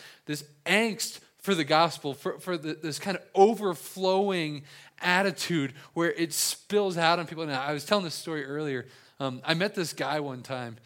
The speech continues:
and, and, and there's certain people, you get around, okay, don't, don't get me wrong. Sometimes people overflowing with the Holy Spirit can freak me out too. If, if you're in that boat, don't worry, I get it. Um, I'm, I'm not that emotional of a guy generally,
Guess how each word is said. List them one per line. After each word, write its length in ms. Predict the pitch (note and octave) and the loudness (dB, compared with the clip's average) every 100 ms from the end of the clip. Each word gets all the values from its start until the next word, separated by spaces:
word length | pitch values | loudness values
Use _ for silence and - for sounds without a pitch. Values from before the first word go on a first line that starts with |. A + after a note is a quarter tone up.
| - - - | -20 -20 -8
and, 160 | D#3 | -6
and, 200 | D3+ D#3 | -4 -6
and 120 | E3 | -4
there's 120 | E3+ E3+ | -4 -2
certain 280 | C#4+ A3+ | -2 -2
people, 360 | - G#3 E3 B2+ - - | -4 -4 -2 -8 -10 -10
you 80 | E3 | -2
get 180 | B3 B3+ | 2 4
around, 280 | G#3 G#3 | 2 0
okay, 260 | F3 F#3 - - _ _ _ _ D3+ | -2 -4 -4 -10 _ _ _ _ -8
don't, 260 | G3+ G#3 F3 _ | -6 -6 -14 _
don't 80 | B3 | -10
get 100 | A3 | -8
me 60 | E3+ | -6
wrong. 120 | B2 | -8
Sometimes 440 | - A3 A#3 G#3 - - - | -10 -8 -6 -6 -10 -20 -6
people 220 | A#3+ - | -4 2
overflowing 640 | D#3+ F3+ G3 - G3+ G#3 G#3+ | 4 4 2 -2 0 0 -2
with 80 | G3+ | -6
the 100 | F3+ | -4
Holy 140 | G3 | -4
Spirit 240 | - F#3+ | -4 -6
can 80 | E3 | -6
freak 300 | C#3 F3 - | -6 -6 -6
me 120 | E3 | -4
out 200 | D#3 D3+ | -4 -4
too. 260 | D3 C#3+ C#3+ | -6 -8 -6
If, 160 | C#3+ - | -8 -10
if 160 | C#3+ C3+ | -12 -10
you're 80 | D3+ | -10
in 80 | D3+ | -8
that 180 | D3 | -8
boat, 240 | C#3 C3+ C#3 | -6 -6 -6
don't 200 | C#3 C3+ | -10 -8
worry, 240 | B2 B2 | -8 -4
I 80 | B2 | -4
get 240 | A#2 A#2+ | -4 -6
it. 140 | A#2 B2 - - C3 | -6 -10 -18 -14 -6
Um, 300 | B2 A2 G#2+ - - _ | -4 -6 -12 -20 -20 _
I'm, 260 | D3 E3 - _ _ _ _ | -8 -8 -12 _ _ _ _
I'm 340 | D3 D3 C#3+ D3 | -10 -8 -8 -2
not 280 | D3 D3+ | -2 -2
that 160 | D#3 C3+ | -2 -2
emotional 600 | B2 C3 C3 C3 C#3+ C3 | -2 -6 -6 -8 -8 -8
of 120 | B2 | -8
a 40 | A#2 | -6
guy 360 | B2 B2 A#2+ | -2 0 0
generally, 580 | A#2 B2 B2 B2 B2+ B2+ | -4 -8 -8 -8 -8 -10